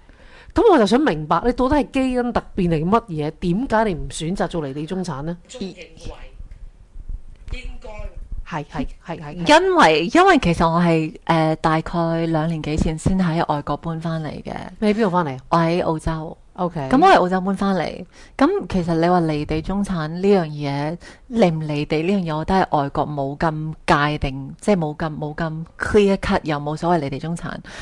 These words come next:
Speaker 2: 噉所以我又
Speaker 1: 但香港好明顯嘅。
Speaker 2: 係，香港好明顯，但係外國冇，
Speaker 1: 啊。
Speaker 2: 噉所以我冇話選擇唔做離地中產，因為個個都唔係我，即係其實我喺香港，其實由細到大加埋住嘅時間，可能都唔夠十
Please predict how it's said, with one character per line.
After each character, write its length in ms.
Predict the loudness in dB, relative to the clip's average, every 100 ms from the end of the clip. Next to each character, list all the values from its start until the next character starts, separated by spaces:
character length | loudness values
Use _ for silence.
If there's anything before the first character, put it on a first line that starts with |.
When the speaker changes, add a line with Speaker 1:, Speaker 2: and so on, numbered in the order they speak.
| -14 -8 -4
Speaker 2:
噉 100 | 4
所 100 | 6
以 20 |
我 60 | 8
又 20 |
Speaker 1:
但 0 |
香 160 | 8 8
港 140 | 8
好 120 | 8
明 220 | 6 2
顯 180 | 0 2
嘅。 40 | 6
Speaker 2:
係， 20 | 8
香 20 | 10
港 80 | 8
好 40 | 8
明 200 | 4 0
顯， 280 | -2 -2 4
但 180 | 6
係 100 | 8
外 60 | 6
國 140 | 4 2
冇， 280 | 2 0 0
Speaker 1:
啊。 100 | 0
Speaker 2:
噉 60 |
所 140 | 4 6
以 20 | 6
我 240 | 4 2 -2 -10 -4
冇 160 | 4 6
話 100 | 6
選 420 | 4 -4 -2 2
擇 200 | 4 2
唔 80 | 0
做 160 | -4 -2
離 120 | -2
地 100 | -4
中 180 | -4 -2
產， 140 | 0
因 60 | 0
為 80 | 0
個 160 | 0
個 140 | -2 -2
都 100 | -2
唔 100 | -2
係 200 | -2 -2
我， 320 | -2 0 0
即 140 | 2 2
係 120 | 0 -4 -6
其 100 | -4
實 80 | 0
我 100 | 2
喺 140 | 2 2
香 220 | 2 2
港， 220 | 2 -4 -10 -6
其 140 | -6
實 120 | -4 -6 -8 -20 2
由 100 | 2
細 100 | 4
到 160 | 2 2
大 160 | 0 0
加 240 | 4 4 4
埋 220 | 2 -2
住 200 | -6 -8
嘅 220 | -4 -2
時 140 | -2
間， 180 | -2 -4
可 120 | -2
能 160 | -2 -2
都 100 | -6
唔 160 | -8 -6
夠 220 | -6 -6
十 200 | -8